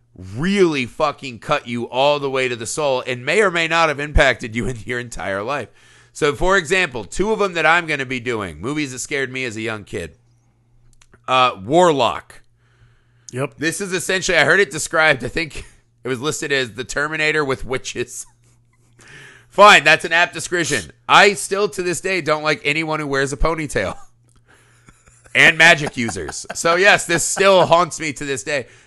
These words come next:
Speaker 1: I don't know what it is about Warlock. I'm fascinated to dive back in. But I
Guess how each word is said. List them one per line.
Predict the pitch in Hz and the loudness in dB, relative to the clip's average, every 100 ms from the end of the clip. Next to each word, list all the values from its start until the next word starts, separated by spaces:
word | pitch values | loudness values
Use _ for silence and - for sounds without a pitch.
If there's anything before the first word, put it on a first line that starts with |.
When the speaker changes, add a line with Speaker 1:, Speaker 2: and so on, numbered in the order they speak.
| _ | _
Speaker 1:
I | 139 | -2
don't | 143 - 208 220 | 0 4 2 2
know | 220 | 0
what | 185 123 170 175 | 0 2 0 0
it | 151 | -2
is | 156 | -2
about | 135 131 123 | 0 2 2
Warlock. | 123 143 123 101 104 | 0 0 0 -2 -4
I'm | 110 | -10
fascinated | - 151 165 156 143 135 123 | -4 2 2 0 -4 -4 -6
to | 117 | -8
dive | 101 110 113 | -4 -4 -4
back | 101 95 143 | -10 -14 -12
in. | 131 92 _ _ _ _ - | -14 -14 _ _ _ _ -2
But | 143 - | -2 2
I | 135 151 170 180 190 | 6 6 4 0 -6